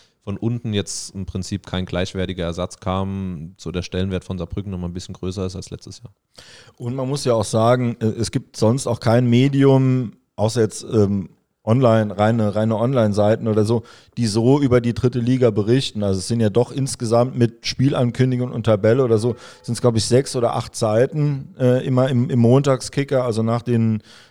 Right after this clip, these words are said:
Speaker 2: nach den Spielen jetzt auch Donnerstag sind's, glaub ich, auch vier, vier Seiten mindestens oder sogar noch mehr, ähm, wo berichtet wird.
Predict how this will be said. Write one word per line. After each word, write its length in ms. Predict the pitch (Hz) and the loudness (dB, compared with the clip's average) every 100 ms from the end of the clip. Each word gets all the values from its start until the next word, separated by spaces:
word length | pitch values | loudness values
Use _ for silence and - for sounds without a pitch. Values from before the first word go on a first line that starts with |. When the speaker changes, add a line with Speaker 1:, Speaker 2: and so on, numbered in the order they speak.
| - | -4
Speaker 2:
nach 140 | 117 | -4
den 140 | 120 110 | -2 -6
Spielen 320 | - 127 120 | -2 -2 0
jetzt 160 | 113 | -2
auch 200 | - 104 | -2 -4
Donnerstag 560 | - - 117 123 - 104 | -4 -2 0 0 -2 -4
sind's, 200 | 120 110 | -4 -2
glaub 160 | 117 101 | -4 -4
ich, 100 | 123 | -6
auch 140 | 117 | -8
vier, 540 | - 123 127 143 135 | -6 -6 0 2 2
vier 280 | 120 139 135 | -2 -4 -2
Seiten 460 | 120 120 123 117 113 | 0 2 2 2 2
mindestens 600 | 135 156 135 - 127 - | 2 2 -2 -4 -6 -4
oder 180 | 107 104 | -2 -2
sogar 240 | 107 107 | 0 -2
noch 180 | 107 92 | -2 -4
mehr, 380 | 107 117 139 131 _ _ _ _ | -2 0 -2 -6 _ _ _ _
ähm, 400 | 131 117 113 113 | 0 2 2 0
wo 80 | 120 | 0
berichtet 560 | 117 110 127 - 127 120 | 0 0 -2 -2 -6 0
wird. 480 | 123 123 - 113 | 2 2 -2 -16